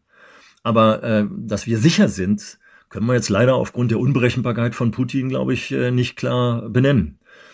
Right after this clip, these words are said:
Und deswegen finde ich schon, es, äh, wichtig, ähm, dass man das thematisiert, ruhig auch. Immer in einer sehr vorsichtigen Weise, in einer sehr altersgerechten Weise auch.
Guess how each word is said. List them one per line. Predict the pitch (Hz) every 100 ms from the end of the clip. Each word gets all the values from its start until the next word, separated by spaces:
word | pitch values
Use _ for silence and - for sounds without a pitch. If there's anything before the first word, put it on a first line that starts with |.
| - _
Und | - 104 -
deswegen | - - 117 117 110 - - -
finde | - 120
ich | 107
schon, | - 113 156 151 147
es, | - 127 - -
äh, | 127
wichtig, | 107 95 87 107 - 127 -
ähm, | 135 127 120 120 98 107 110
dass | 104 127
man | 117
das | 117
thematisiert, | - 120 123 113 160 175
ruhig | 90 85 87
auch. | - 80 78 _ _ - _ -
Immer | 131 185 190
in | 165 160
einer | 143 143
sehr | 131 117
vorsichtigen | 127 - 143 123 120 139
Weise, | 95 87
in | 104 135
einer | 139 113
sehr | 101 107 107
altersgerechten | 151 170 113 - 90 85 110 -
Weise | 76 78 87
auch. | 73 69